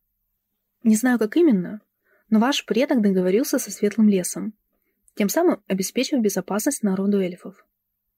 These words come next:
Заметив, как вмиг заледенел взгляд эльфа, Алина примирительно подняла вверх руки. «Очень многое можно почерпнуть из учебников по истории.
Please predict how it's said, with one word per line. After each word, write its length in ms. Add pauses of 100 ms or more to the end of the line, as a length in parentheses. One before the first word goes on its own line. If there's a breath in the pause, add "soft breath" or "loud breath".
(240)
Заметив, 380
как 200
вмиг 240
заледенел 500
взгляд 320
эльфа, 320 (400)
Алина 340
примирительно 580
подняла 360
вверх 320
руки. 400 (840)
«Очень 220
многое 300
можно 360
почерпнуть 520
из 100
учебников 440
по 80
истории. 500